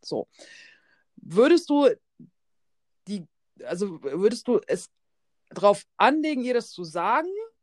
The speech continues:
mit der Gefahr, dass sie sagt so: "Pff, nee, also mehr als Freund ist nicht", und du merkst irgendwie, und du könntest es nicht, weil du einfach so verliebt bist und mehr möchtest und dir das nicht reicht?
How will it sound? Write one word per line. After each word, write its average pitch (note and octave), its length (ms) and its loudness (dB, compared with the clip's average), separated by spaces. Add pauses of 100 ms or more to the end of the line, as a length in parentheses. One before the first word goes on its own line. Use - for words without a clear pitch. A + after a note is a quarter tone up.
(220)
mit A#3 260 -10
der G3 140 0
Gefahr, G#3+ 480 0
dass C4 140 -2
sie A#3 80 -12
sagt G#3+ 260 -6
so: G#3 140 -4
"Pff, - 240 -18
nee, G3+ 200 -4
also F#3 220 -2
mehr G3+ 160 -2
als F#3+ 160 -6
Freund G#3 260 -4
ist - 200 -10
nicht", A3+ 260 -8
und G3 160 -8
du G#3 100 -4
merkst G3+ 400 4
irgendwie, G#3 240 -2
und F3+ 120 -8
du A3 80 -8
könntest A#3+ 420 2
es - 140 -6
nicht, F4+ 280 -2
weil G#3 140 4
du G3 100 0
einfach G3 200 -4
so G#3+ 100 -4
verliebt G3+ 320 -8
bist D#4+ 240 -4
und G3 120 -2
mehr F#3+ 380 -2
möchtest C4 520 -4 (480)
und F#3+ 120 -4
dir G#3+ 80 0
das G#3 180 2
nicht - 280 -4
reicht? A#3+ 480 0